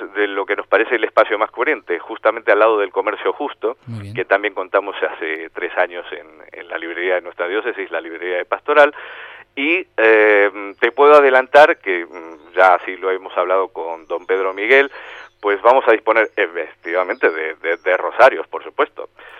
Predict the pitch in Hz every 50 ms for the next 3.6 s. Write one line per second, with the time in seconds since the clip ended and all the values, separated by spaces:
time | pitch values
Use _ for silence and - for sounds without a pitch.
0 | - - - 92 92 117 156 - - 110 120 135 131 123 135 120 104 113 120 -
1 | 135 131 123 123 113 - 117 117 123 131 120 110 107 113 123 131 139 131 120 117
2 | 110 - 117 120 127 123 113 - - 110 107 - - 120 120 - 120 113 113 -
3 | - 110 - _ 120 110 101 101 101 104 135 160